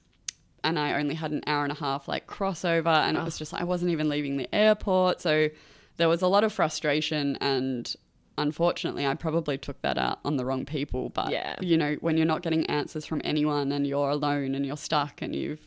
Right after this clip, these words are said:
Speaker 1: got barely any money
Speaker 2: Completely
Speaker 1: left and
Speaker 2: vulnerable, yeah.
Speaker 1: Yeah,
Speaker 2: Mm.
Speaker 1: exactly. And no one's telling you what to do, like, how to
Speaker 2: Yeah.
Speaker 1: move forward. Yeah,
Speaker 2: Oh,
Speaker 1: it was just, yeah.
Speaker 2: absolutely
Speaker 1: So,
Speaker 2: state.
Speaker 1: yeah,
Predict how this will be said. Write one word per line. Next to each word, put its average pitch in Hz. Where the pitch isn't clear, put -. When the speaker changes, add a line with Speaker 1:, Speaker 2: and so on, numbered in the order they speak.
Speaker 1:
got -
barely 165
any 156
money 151
Speaker 2:
Completely -
Speaker 1:
left -
and -
Speaker 2:
vulnerable, 170
yeah. 254
Speaker 1:
Yeah, -
Speaker 2:
Mm. -
Speaker 1:
exactly. 185
And 147
no 185
one's 190
telling 170
you 151
what 165
to 156
do, 151
like, 135
how 143
to 139
Speaker 2:
Yeah. 123
Speaker 1:
move 180
forward. 156
Yeah, 160
Speaker 2:
Oh, 131
Speaker 1:
it -
was 160
just, -
yeah. 151
Speaker 2:
absolutely -
Speaker 1:
So, 151
Speaker 2:
state. 143
Speaker 1:
yeah, -